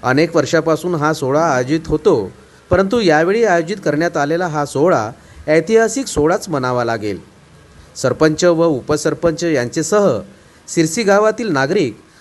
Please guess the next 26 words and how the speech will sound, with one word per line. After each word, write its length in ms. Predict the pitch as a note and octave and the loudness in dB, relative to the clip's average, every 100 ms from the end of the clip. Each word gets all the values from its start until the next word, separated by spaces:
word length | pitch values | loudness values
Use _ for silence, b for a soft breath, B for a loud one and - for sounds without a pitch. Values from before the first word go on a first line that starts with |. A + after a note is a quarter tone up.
| b | b
व 100 | F#3+ | -2
परिसरातील 600 | G3 F#3 G3+ A#3 A#3 B3 | 2 2 2 2 0 -2
गावातून 560 | F3 D3+ F3 F3+ A3 G#3+ | 0 2 2 0 -4 -6
श्री 180 | F3+ | -6
संत 320 | D#3+ D#3 D3+ G#3+ | -2 -2 -2 -2
रंगनाथ 400 | G3 C#3+ D#3 D#3+ | 0 0 -2 0
बाबा 340 | C#3+ D3 F#3+ | 0 2 2
यांना 340 | E3 C#3 D#3 F3 | 2 0 0 -2
श्रद्धेने 440 | C#3 B2+ D#3 E3+ | -2 -2 -2 0
मानणारी 580 | D#3+ B2 C#3 F#3+ D#3 A2+ - B B | 0 -2 0 0 0 -4 -10 B B
भाविक 360 | B2 C3+ F3+ F#3+ | -2 2 2 0
मंडळी 360 | F3 F3 G3+ A3+ | 0 2 2 2
मोठ्या 300 | D#3 D3+ D3 | 2 0 0
संख्येने 480 | C#3 B2+ E3+ F#3+ | -2 -2 -2 0
या 120 | F#3+ F3 | 0 0
सोहळ्यामध्ये 560 | C3+ C3 D3 D#3+ G3 | 0 0 0 0 2
उपस्थित 480 | G#3 C#3 - - B2+ | 0 0 -2 -2 -6
होती. 320 | A#2 A#2 A2+ D#2+ - _ - - - - B B B B | -6 -6 -8 -10 -18 _ -20 -20 -20 -20 B B B B
भव्य 260 | C#3+ F#3 C4 | 2 4 4
महाप्रसादाने 760 | B3 B3 A#3 F#3+ F#3+ G#3+ A3+ G#3+ | 2 0 -2 -2 0 0 0 -2
या 120 | G#3 | -2
पुण्यस्मरण 800 | G3+ D3 F3+ - F#3 F#3 G3+ G#3 | -4 -4 -4 -4 -2 0 0 -2
सोहळ्याचा 540 | C3+ C3 D3 C#3+ F#3+ | -2 2 2 2 -2
समारोप 480 | F#3+ B2+ C3 D3+ D#3 | -2 -2 0 0 -2
करण्यात 320 | A#2 A2+ A2 | -2 -2 -2
आला. 280 | G#2+ G#2 | -2 -2